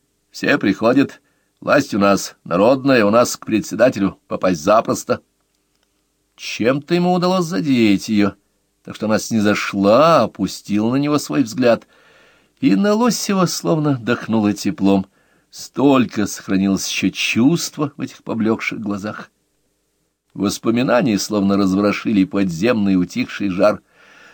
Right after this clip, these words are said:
а глаза у неё в обвисших морщинистых мешках оставались узкие, с длинным, чуть выгнутым разрезом,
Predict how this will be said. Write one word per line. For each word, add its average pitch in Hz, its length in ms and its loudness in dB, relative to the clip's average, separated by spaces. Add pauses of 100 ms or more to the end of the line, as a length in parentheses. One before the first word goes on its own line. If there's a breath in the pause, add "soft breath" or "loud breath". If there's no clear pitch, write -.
(100)
а 113 180 2
глаза 165 540 4
у 95 160 2
неё 92 460 2 (340 soft breath)
в 98 120 0
обвисших 113 800 2
морщинистых 101 840 -4
мешках 101 760 -2 (300 soft breath)
оставались 95 760 -2
узкие, 170 840 -4
с 95 180 -6
длинным, 110 640 -2
чуть - 300 -8
выгнутым 90 540 -4
разрезом, 90 720 0